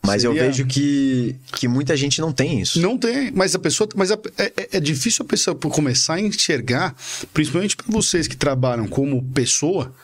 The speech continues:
Speaker 1: Sim.
Speaker 2: né? É, porque é a ca-, é a cara de vocês, é a face de vocês, é o nome, de vocês.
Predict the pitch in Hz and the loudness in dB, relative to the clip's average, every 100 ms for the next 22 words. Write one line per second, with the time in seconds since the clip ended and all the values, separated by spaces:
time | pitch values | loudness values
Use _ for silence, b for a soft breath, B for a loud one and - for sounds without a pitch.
0 | B - - 101 98 - 120 139 131 123 | B -2 0 0 -4 -2 0 0 -2 0
1 | 120 117 123 156 175 180 175 202 214 214 | 0 0 0 0 0 0 0 -2 -2 0
2 | 214 - 180 95 - 135 156 156 175 - | 2 2 0 0 0 0 0 0 2 2
3 | 135 92 98 131 156 120 87 - B B | 0 2 2 2 2 0 -2 -6 B B
4 | - 101 98 104 87 | -2 0 0 -2 -4